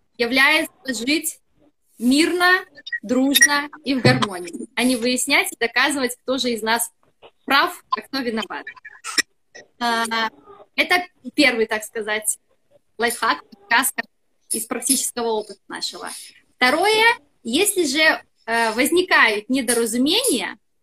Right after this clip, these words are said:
то, э, основой для решения вопроса является понимание мотивации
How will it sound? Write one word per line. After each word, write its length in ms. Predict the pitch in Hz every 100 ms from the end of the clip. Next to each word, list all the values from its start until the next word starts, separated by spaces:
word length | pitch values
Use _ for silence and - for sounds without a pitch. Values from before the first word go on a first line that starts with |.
| _ - 302 - -
то, 220 | 311 233 185 - - - - - - -
э, 340 | 214 226 226 - - _ _ _ _ _ _ 240
основой 800 | 240 - 285 392 494 - 247
для 400 | 202 233 269 277
решения 580 | 240 269 - 330 285 254
вопроса 580 | 233 294 294 370 494 -
является 920 | 254 240 240 269 370 381 - 349 339 349 _ _ _
понимание 840 | 349 349 330 269 240 247 311 392
мотивации 1000 | 349 277 - 247 226 220 240 - 330 370